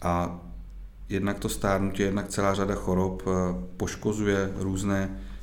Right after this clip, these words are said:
různé oblasti, které se podílí na, eh, té erekci.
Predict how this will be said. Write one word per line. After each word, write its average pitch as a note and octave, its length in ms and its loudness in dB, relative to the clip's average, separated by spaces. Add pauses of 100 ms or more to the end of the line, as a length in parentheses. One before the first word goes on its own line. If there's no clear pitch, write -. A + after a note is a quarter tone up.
(200)
různé F#2 420 0
oblasti, F2+ 480 2
které F#2 280 0
se - 140 -4
podílí F#2 520 2
na, F2+ 340 2 (100)
eh, E2+ 120 -4
té F#2+ 240 0
erekci. F2+ 540 0